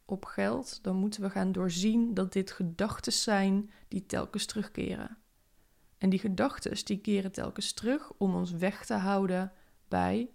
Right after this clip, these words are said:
ons gevoel. Zodra we dieper kunnen ontspannen in de zorg en de verlangens rond geld,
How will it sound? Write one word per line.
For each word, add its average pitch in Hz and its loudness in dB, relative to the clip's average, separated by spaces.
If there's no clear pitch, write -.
ons 190 0
gevoel. - -6
Zodra 208 2
we 185 2
dieper 262 6
kunnen 185 4
ontspannen 185 0
in 185 0
de 180 0
zorg 220 2
en 185 0
de 175 0
verlangens 185 -2
rond 180 -4
geld, 247 -2